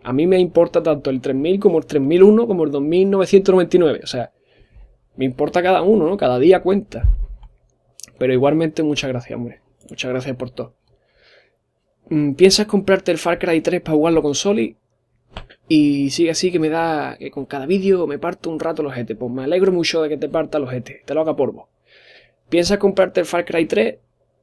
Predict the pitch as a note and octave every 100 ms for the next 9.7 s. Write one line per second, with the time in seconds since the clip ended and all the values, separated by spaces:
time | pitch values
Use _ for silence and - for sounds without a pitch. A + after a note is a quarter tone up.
0 | _ - E3+ D#3+ E3+ E3+ E3 - G#3 A3
1 | G#3+ - C#3 C3 C3 B2+ D3 C#3 D3+ F#3+
2 | F#3+ E3 C#3+ B2+ A2 _ _ _ C3 C3
3 | E3+ F3+ D3+ C3 B2 A#2 - C3+ B2+ B2
4 | - - - B2 D3 F3 E3+ F3 F3+ D#3+
5 | D#3+ D#3+ D#3+ D3 - F3 F3+ C#3+ C#3 C#3+
6 | E3+ E3 D3+ C#3+ C3+ C3 C3 B2+ B2+ A#2
7 | B2 B2 A#2+ A2+ A2 A2+ _ _ _ _
8 | _ - C3 C3 D3+ E3+ D3+ D#3 D#3 D#3
9 | C3 C#3+ C3+ C3 B2 B2+